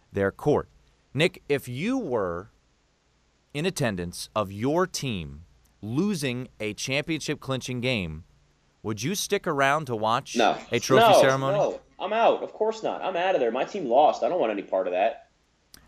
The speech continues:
Speaker 1: I was
Speaker 2: Not, I mean,
Speaker 1: surprised.
Speaker 2: like, I've seen, I've seen people do it. I don't, there's no way.
Speaker 1: Sixty-two percent of my Twitter poll, uh, said no. Thirty-eight percent said yes. Some people said if it was the Stanley Cup, they would do it.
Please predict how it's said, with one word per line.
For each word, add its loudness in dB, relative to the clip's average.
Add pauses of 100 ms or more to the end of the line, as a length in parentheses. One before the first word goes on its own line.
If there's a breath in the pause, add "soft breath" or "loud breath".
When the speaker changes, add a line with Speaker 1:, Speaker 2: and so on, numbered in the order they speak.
(140 soft breath)
Speaker 1:
I 2
was 0
Speaker 2:
Not, 2
I 4
mean, 0
Speaker 1:
surprised. 8
Speaker 2:
like, 6
I've 6
seen, -8
I've 2
seen -2
people 4
do 4
it. 6
I 8
don't, 2
there's 2
no 2
way. 4 (720)
Speaker 1:
Sixty-two 0
percent 0
of 0
my 0
Twitter 0
poll, -4 (180)
uh, -2 (100)
said 0
no. 4
Thirty-eight 0
percent -2
said -4
yes. -2 (880)
Some 4
people 2 (600)
said 4 (280)
if 0
it 4
was 4
the -2
Stanley 2
Cup, 2
they 2
would 0
do 2
it. 0